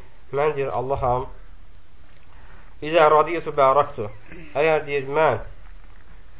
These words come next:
bir şeydən razı qalsam, o şeyə bərəkət verərəm. "Və leysə li bərakəti muntəhə", mən, və mənim bərəkətimin sonu yoxdur.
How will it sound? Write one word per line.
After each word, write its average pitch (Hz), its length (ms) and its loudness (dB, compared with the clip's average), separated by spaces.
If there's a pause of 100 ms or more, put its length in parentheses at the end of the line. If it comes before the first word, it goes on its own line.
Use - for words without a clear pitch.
(320)
bir 147 140 -4
şeydən 135 380 2
razı 127 260 2
qalsam, 135 440 -2
o 135 80 -4
şeyə 139 200 -4
bərəkət 135 480 0
verərəm. 98 340 -6 (500)
"Və 139 180 4
leysə 185 340 4
li 160 140 2
bərakəti 160 580 4
muntəhə", 147 520 2 (100)
mən, 139 220 -2 (160)
və 139 180 2
mənim 151 320 2
bərəkətimin 139 720 2
sonu 147 300 2
yoxdur. 160 520 4